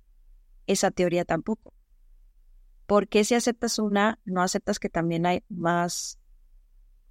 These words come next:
para el futuro o para adelante. Entonces, es importante tener congruencia y es importante entender que debemos estar abiertos a cosas que van más allá.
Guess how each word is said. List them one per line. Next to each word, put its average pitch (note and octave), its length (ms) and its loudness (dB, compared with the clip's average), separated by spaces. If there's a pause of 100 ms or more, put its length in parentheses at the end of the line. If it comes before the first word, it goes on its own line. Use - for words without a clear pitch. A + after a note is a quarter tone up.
para F3 360 4
el - 160 -2
futuro F#3 560 2
o F3+ 80 -4
para E3 220 0
adelante. F3 460 0
Entonces, E3+ 480 -6 (920)
es A3+ 240 4
importante B3+ 720 2
tener F#3+ 340 0
congruencia F#3+ 600 -2
y F#3+ 40 4
es G3 140 -2
importante F#3+ 720 -2
entender F3+ 560 -4 (340)
que G#3 440 0 (800)
debemos A3 480 4
estar A#3+ 280 4
abiertos A3 560 0
a G3 100 -6
cosas G3+ 400 -4
que F#3 140 -2
van E3+ 340 -2
más F#3 480 -2
allá. F3 420 -2